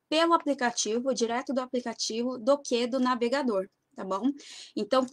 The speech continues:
terminou essa fase aqui, se por um acaso você ainda não tiver o aplicativo, você vai lá e baixa esse aplicativo. Se você colocar, né,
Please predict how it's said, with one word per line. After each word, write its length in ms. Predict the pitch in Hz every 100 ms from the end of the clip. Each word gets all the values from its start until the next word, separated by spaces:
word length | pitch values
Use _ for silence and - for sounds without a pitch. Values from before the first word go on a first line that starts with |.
| -
terminou 460 | 269 285 277 269
essa 260 | 330 320 285
fase 380 | - 233 226 214
aqui, 260 | - 233
se 140 | 247 -
por 180 | 277 294
um 40 |
acaso 340 | 285 247 214
você 200 | 214 -
ainda 140 | 220 220
não 200 | 240 302
tiver 260 | 269 240
o 40 | 226
aplicativo, 720 | 226 220 208 - 196 214 247
você 200 | 202 -
vai 200 | 220 240
lá 200 | 220 214 -
e 80 | 233
baixa 420 | 208 226 - - -
esse 320 | 240 262 -
aplicativo. 640 | 254 254 - - 185 175 214 _ _ _ _ _ _ -
Se 180 | - 262
você 320 | 285 294 339
colocar, 540 | 370 359 359 277 220
né, 240 | 190 202